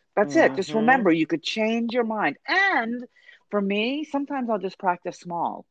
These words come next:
Speaker 1: Uh, like, like, so I
Speaker 2: Mm-hmm.
Speaker 1: said, I do the little things that so
Speaker 2: Mm-hmm.
Speaker 1: when the big changes come, um, then it makes it a little easier.
Speaker 2: Yeah, I, I so agree with that. I mean, you know, for me,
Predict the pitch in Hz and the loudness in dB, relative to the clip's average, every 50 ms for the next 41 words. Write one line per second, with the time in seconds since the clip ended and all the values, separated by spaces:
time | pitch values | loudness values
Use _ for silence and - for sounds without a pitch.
0 | _ _ _ _ _ _ - 160 160 139 143 160 165 - 180 175 151 139 131 190 | _ _ _ _ _ _ -2 -2 0 2 2 0 0 0 -2 -4 -4 0 2 2
1 | 175 160 160 214 196 151 139 139 143 143 196 202 175 165 160 156 156 170 175 196 | 2 2 2 2 2 4 4 2 2 2 2 2 4 4 2 2 4 4 4 4
2 | 214 208 - - 262 269 269 269 269 269 277 277 - - 170 160 156 151 139 175 | 2 -2 -2 -4 -4 -4 -2 -4 -4 -6 -8 -10 -10 -10 -10 -8 -8 -8 -8 -6
3 | 175 151 156 165 180 165 160 165 156 151 151 139 135 131 160 170 180 190 185 - | -6 -6 -4 -2 0 0 2 0 0 -2 -4 -6 -4 -2 0 0 0 -2 -4 -10
4 | - 226 220 214 220 220 214 214 233 226 214 - - - 226 233 233 233 233 233 | -8 -6 -4 -4 -4 -4 -4 -4 -6 -6 -6 -8 -12 -10 -6 -6 -4 -4 -4 -4
5 | 233 233 233 226 _ _ _ _ _ _ _ _ _ _ _ _ _ _ - 165 | -6 -8 -12 -14 _ _ _ _ _ _ _ _ _ _ _ _ _ _ -8 -6
6 | 170 165 160 160 156 151 151 147 143 - _ - 165 156 151 135 143 147 147 - | -4 -2 -2 -2 -2 -4 -6 -10 -12 -14 _ -4 -4 -4 -2 -4 -4 -6 -6 -6
7 | - - 147 139 135 135 135 131 131 131 123 - - 117 113 110 110 _ _ _ | -6 -4 -4 -2 -2 -2 -2 0 -2 -2 -4 -4 -6 -6 -6 -6 -10 _ _ _
8 | _ _ _ _ _ - 120 117 127 123 120 117 113 110 110 _ _ 135 143 151 | _ _ _ _ _ -20 -12 -8 -6 -4 -4 -4 -6 -8 -12 _ _ -4 -4 -2
9 | - - 160 170 202 196 _ - 196 214 233 196 143 156 147 131 123 127 - - | -2 0 0 0 0 -2 _ -2 -2 0 -2 -2 -4 -4 -6 -6 -6 -6 -6 -4
10 | 123 120 110 101 135 139 139 135 135 131 139 143 - 202 202 202 196 180 160 - | -4 -2 -2 -2 -4 -4 -6 -6 -8 -8 -10 -10 -8 -4 -2 0 2 0 0 -2
11 | - 147 151 147 151 165 185 214 190 160 147 135 | -6 -10 -10 -8 -8 -6 -6 -4 -4 -4 -6 -8